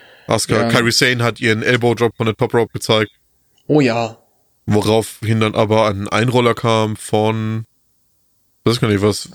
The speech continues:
Speaker 1: was,
Speaker 2: Ich
Speaker 1: äh,
Speaker 2: weiß
Speaker 1: Peyton
Speaker 2: nicht.
Speaker 1: Royce oder
Speaker 2: Ich weiß es nicht mehr.
Speaker 1: was Billy Cale? Ich glaub, Billy Cale hat dann einen Einroller gemacht nach dem
Speaker 2: Ja.
Speaker 1: Elbow Drop. Und daraufhin haben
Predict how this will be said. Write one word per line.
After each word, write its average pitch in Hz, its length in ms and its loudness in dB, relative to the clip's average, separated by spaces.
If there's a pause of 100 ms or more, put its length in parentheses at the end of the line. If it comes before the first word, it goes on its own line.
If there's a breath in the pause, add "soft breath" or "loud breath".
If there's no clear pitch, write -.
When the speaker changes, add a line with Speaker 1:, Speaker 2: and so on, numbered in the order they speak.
(100)
Speaker 1:
was, - 280 -4
Speaker 2:
Ich - 60 -2
Speaker 1:
äh, 113 80 2
Speaker 2:
weiß 113 160 2
Speaker 1:
Peyton 110 220 -2
Speaker 2:
nicht. 107 100 4
Speaker 1:
Royce 170 220 0
oder 123 400 2
Speaker 2:
Ich - 180 -10
weiß 123 140 -2
es 117 120 -8
nicht 123 140 -10
mehr. 123 240 -10
Speaker 1:
was 113 160 -2
Billy 110 220 0
Cale? 104 280 -2
Ich - 80 -20
glaub, 110 160 0
Billy 117 200 -2
Cale 123 260 0
hat 110 120 0
dann 104 100 0
einen 104 100 -4
Einroller 110 400 2
gemacht 110 320 -2
nach 113 80 0
dem 123 120 -2
Speaker 2:
Ja. - 40 -2
Speaker 1:
Elbow 113 260 2
Drop. 113 220 0 (500)
Und 110 220 2
daraufhin 110 380 0
haben 101 360 -2